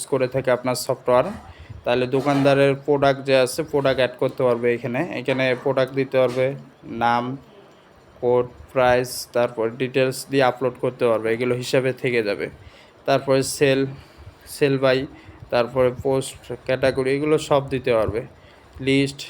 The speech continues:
এখানে সার্চ দিয়ে চলে, আহ, চলে আসবে। এখন অ্যাডমিন প্যানেলটা আপনাদেরকে দেখাবো। এখানে আরও আ-, অনেক আছে, যেহেতু ভিডিওটা অনেক বড় হয়ে যায়, এই জন্য দেখালাম না। ডেমো নিয়ে চেক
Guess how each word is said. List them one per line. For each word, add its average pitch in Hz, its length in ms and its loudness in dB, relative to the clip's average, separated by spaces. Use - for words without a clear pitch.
এখানে 131 280 -2
সার্চ 127 300 0
দিয়ে 135 240 0
চলে, 127 340 -2
আহ, 113 220 2
চলে 127 260 -2
আসবে। 120 260 -2
এখন 143 220 0
অ্যাডমিন 147 360 2
প্যানেলটা 139 380 2
আপনাদেরকে 135 480 -2
দেখাবো। 123 540 2
এখানে 160 240 2
আরও 151 220 4
আ-, 147 200 4
অনেক 139 300 0
আছে, 135 260 -4
যেহেতু 135 260 -4
ভিডিওটা 127 440 0
অনেক 127 320 2
বড় 127 180 4
হয়ে 120 220 2
যায়, 117 120 2
এই 117 60 -2
জন্য 123 240 -6
দেখালাম 117 440 -2
না। 120 100 -2
ডেমো 131 300 0
নিয়ে 135 220 2
চেক 135 180 -4